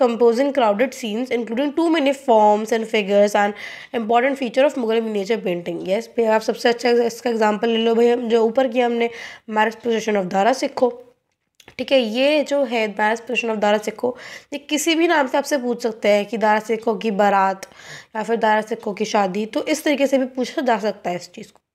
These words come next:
बात आपको सेम ही लिखना है इसमें, ठीक। अब इसके पीछे का रीज़न क्या है? Portrait painting of individuals and in group is become more popular during Mughal period। ये भी बात ठीक है भाई,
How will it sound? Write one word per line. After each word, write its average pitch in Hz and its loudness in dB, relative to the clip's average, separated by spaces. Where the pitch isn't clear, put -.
बात 247 4
आपको 254 -2
सेम 269 0
ही 247 2
लिखना 185 -2
है 175 -6
इसमें, 196 -14
ठीक। 269 -4
अब 294 -2
इसके 285 -2
पीछे 330 0
का 359 4
रीज़न 294 4
क्या 302 2
है? 269 4
Portrait 277 0
painting 302 2
of 311 2
individuals 254 2
and 262 0
in 254 -4
group 254 -4
is 240 -4
become 233 -2
more 247 2
popular 220 0
during 220 0
Mughal 220 0
period। 175 -4
ये 175 -2
भी 208 0
बात 233 0
ठीक 233 -4
है 240 0
भाई, 240 2